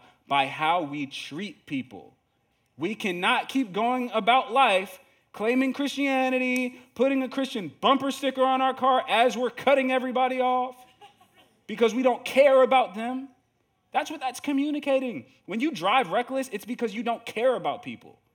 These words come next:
You don't care what happens to them. You care about where you're going, what you're doing. "I come first" is what you're communicating. And yet we will still walk around with the name Christian, not taking into account how we treat people.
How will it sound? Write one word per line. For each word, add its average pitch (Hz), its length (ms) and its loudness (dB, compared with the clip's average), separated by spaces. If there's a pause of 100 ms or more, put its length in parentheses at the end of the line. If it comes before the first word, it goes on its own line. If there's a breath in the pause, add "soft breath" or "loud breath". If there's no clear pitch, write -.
(1040)
You 254 120 -6
don't 339 120 -2
care 285 200 4
what 262 80 6
happens 247 300 2
to 233 100 -6
them. 262 360 0
You 247 140 -10
care 262 260 0
about 226 220 2
where 196 120 0
you're 302 180 -6
going, 165 400 -4
what 165 160 -10
you're 277 120 -4
doing. 131 460 -8 (1120)
"I 285 200 4
come 226 240 -4
first" 147 520 -6
is 175 140 -8
what 196 180 -4
you're 202 100 -8
communicating. 147 840 -8 (1400)
And 202 160 -6
yet 214 160 0
we 226 100 -8
will 165 120 -8
still 254 280 -6
walk 233 280 -6
around 190 240 -8
with 147 80 -14
the 160 80 -14
name 147 320 -12 (120)
Christian, - 720 -20 (1800)
not 156 180 -6
taking 165 320 -10
into 151 200 -10
account 139 260 -12
how 143 80 -10
we 131 120 -12
treat - 300 -16
people. - 320 -20